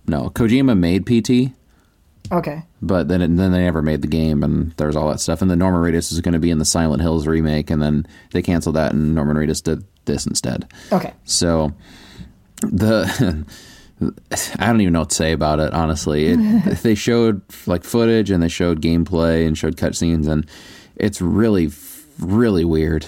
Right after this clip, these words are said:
Speaker 1: <laughs> Um, <laughs> there, there's, like, there's, like, this baby of some kind that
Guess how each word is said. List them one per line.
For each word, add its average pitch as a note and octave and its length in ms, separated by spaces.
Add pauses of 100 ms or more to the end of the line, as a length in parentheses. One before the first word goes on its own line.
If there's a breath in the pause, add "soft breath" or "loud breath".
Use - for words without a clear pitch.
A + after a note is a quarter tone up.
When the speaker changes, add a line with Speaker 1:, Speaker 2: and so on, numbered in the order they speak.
Speaker 1:
<laughs> - 100
Um, F#2 640 (880 soft breath)
<laughs> - 640
there, G#2 280
there's, G2+ 460
like, G2 240
there's, G2+ 600
like, G#2 140
this E2+ 180
baby G2+ 540
of G2 120
some G#2 180
kind G#2 420
that D#2+ 300